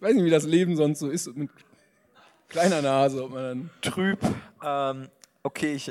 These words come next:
Speaker 2: ich hätt-, ich würd, ob ich eine große Nase oder eine Brille will. Ich hätte gerne eine Brille. Um ehrlich zu sein, hätte ich gerne eine Brille. Aber ich hab grad, wir müssen reden, Timon. Wenn, wenn die Show vorbei ist,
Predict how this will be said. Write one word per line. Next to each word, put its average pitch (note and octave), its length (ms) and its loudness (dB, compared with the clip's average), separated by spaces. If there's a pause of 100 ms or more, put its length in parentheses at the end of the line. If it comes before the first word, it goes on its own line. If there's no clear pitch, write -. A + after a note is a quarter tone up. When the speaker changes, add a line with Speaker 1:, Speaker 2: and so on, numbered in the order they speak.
(100)
Speaker 2:
ich B2 220 -8
hätt-, - 160 -16 (320)
ich - 220 -20
würd, C3 120 -20 (680)
ob A#2+ 100 -4
ich - 80 -8
eine - 100 -18
große - 480 -14
Nase D#3+ 380 -2
oder D3+ 140 -8
eine D3 100 -6
Brille G#2 380 -10
will. F#2+ 160 -8 (300)
Ich - 140 -8
hätte C4+ 140 -6
gerne F#3 200 -6
eine - 60 -6
Brille. - 320 -14 (1080)
Um F3 120 0
ehrlich G3+ 240 4
zu - 100 -6
sein, F#3+ 160 -2
hätte A#3 220 -12
ich - 160 -16
gerne D#3+ 160 -2
eine D#3+ 80 -8
Brille. C#3+ 340 0 (540)
Aber D3 200 2
ich D#3+ 120 -2
hab G3 120 0
grad, E3+ 180 0 (1000)
wir A#3 100 2
müssen B3+ 280 -4
reden, B2 340 -4
Timon. B2+ 300 -12
Wenn, F#3 180 0
wenn G#3 100 4
die G#3+ 100 6
Show G#3 280 8
vorbei E3+ 300 10
ist, E3 100 -2